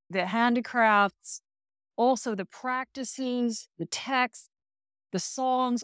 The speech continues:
all of those things are also culture. They're part of culture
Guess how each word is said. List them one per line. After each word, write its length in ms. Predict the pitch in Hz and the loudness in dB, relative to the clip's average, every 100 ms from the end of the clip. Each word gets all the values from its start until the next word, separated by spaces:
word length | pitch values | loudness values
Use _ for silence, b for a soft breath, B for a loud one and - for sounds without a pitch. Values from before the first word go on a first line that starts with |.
| _ | _
all 360 | 233 285 339 320 | 2 4 4 0
of 120 | 247 | -8
those 260 | 240 214 - | -6 -6 -8
things 500 | 240 302 233 190 - | -2 0 0 -4 -4
are 140 | 214 233 | -4 -2
also 440 | 233 240 - 185 - | -2 -4 -2 -2 -4
culture. 680 | - 277 262 - 160 - _ - | -2 -2 -2 -2 -4 -4 _ 0
They're 120 | 196 | 0
part 360 | 190 - 262 262 | 0 0 2 2
of 100 | 220 | 0
culture 600 | - 269 269 - 185 | -4 -2 -2 -4 -4